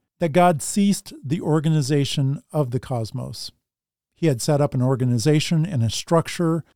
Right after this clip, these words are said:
within which the creation would function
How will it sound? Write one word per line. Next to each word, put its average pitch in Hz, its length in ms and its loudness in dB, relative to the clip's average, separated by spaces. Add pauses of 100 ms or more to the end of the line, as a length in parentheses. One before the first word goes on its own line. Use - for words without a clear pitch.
within 196 400 4
which 139 460 -2
the 143 100 -4
creation 185 600 0
would 143 160 -2
function 139 720 0